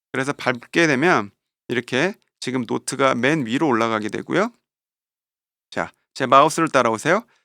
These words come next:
페달을 떼면 이렇게 맨 밑으로 떨어지게 돼 있습니다. 자, 그러면 이걸 어떻게 정리하느냐? 시작할게요.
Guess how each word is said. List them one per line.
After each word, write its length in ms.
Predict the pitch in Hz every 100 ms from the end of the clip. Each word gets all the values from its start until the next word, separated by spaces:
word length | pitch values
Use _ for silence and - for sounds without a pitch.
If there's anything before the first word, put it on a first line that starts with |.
| _ _
페달을 440 | 185 196 190 185
떼면 520 | 180 202 196 202 247 - _ _ _ _
이렇게 500 | 120 120 - 180 220 233 -
맨 400 | 110 139 170 117
밑으로 520 | - - 131 127 165
떨어지게 500 | - 151 147 117 104
돼 100 | -
있습니다. 580 | - - - - - - _ _ _ _ _ _ _ _ _ _ _ _ _ _ _
자, 260 | - 135 120 _ _ _ -
그러면 460 | 156 175 190 170
이걸 200 | 139 151
어떻게 360 | 147 147 214 196
정리하느냐? 960 | 180 131 135 139 165 190 135 113 175 208 _ _ _ _ _ _ _ _ _ _ _ _ _ _
시작할게요. 760 | - - 139 107 - 82 156 190